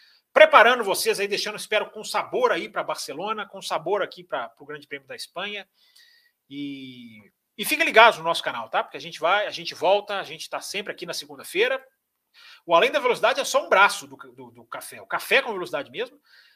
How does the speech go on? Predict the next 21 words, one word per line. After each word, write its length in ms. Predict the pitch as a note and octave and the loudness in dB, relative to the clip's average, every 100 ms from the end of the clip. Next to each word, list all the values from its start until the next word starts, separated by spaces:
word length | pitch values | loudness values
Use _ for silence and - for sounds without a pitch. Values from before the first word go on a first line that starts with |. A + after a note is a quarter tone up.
| _ | _
vai 200 | C#3+ G3+ | -4 -2
ao 80 | F3 | 0
ar 80 | A3 | -2
toda 180 | D4 E4+ | -4 -8
segunda-feira, 640 | E4 F4 D4 D3 B2+ G2+ _ _ | -8 -6 -6 -6 -8 -10 _ _
à 80 | B2+ | -10
noite, 460 | D3 F#3 G3 B3 | -4 -2 -4 -8
analisando 480 | C4+ B3 A#3+ C#3 G#3 | -8 -6 -6 -6 -6
a 40 | F#3+ | -6
corrida, 580 | C3+ C#3+ G3+ F#3+ D#3+ | -10 -10 -8 -6 -6
os 80 | C3+ | -8
detalhes, 500 | - - F3 F3+ C#3 | -12 -6 -2 -2 -6
a 40 | C#3+ | -14
estratégia, 540 | - A2+ D#3+ F3+ C#3+ | -18 -14 -8 -8 -8
as 100 | C3+ | -12
informações 920 | D3+ F3+ D#3+ - - - A#3 B3 G3+ | -12 -12 -10 -8 -6 -2 0 0 -4
que 100 | - | -14
a 40 | C3+ | -18
gente 180 | D3+ | -14
corre 160 | - C3+ | -8 -8
atrás 420 | B2+ D3+ F3+ - | -6 -6 -6 -8